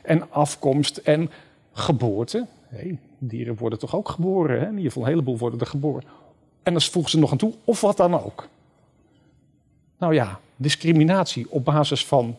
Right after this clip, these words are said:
een categorie als mens of dier is daarmee eigenlijk niet te verenigen.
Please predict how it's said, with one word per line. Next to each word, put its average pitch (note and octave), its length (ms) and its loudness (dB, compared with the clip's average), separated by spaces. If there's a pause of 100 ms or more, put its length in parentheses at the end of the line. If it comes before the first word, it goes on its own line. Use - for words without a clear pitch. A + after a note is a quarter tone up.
(200)
een D3 140 0
categorie D#3 640 2 (200)
als A#2+ 200 -8
mens D#3 260 0
of B2 100 -6
dier D#3 360 0 (840)
is - 220 -6
daarmee C#3 340 2
eigenlijk D3 440 -2
niet F3 140 4
te D3 80 -4
verenigen. G3 560 2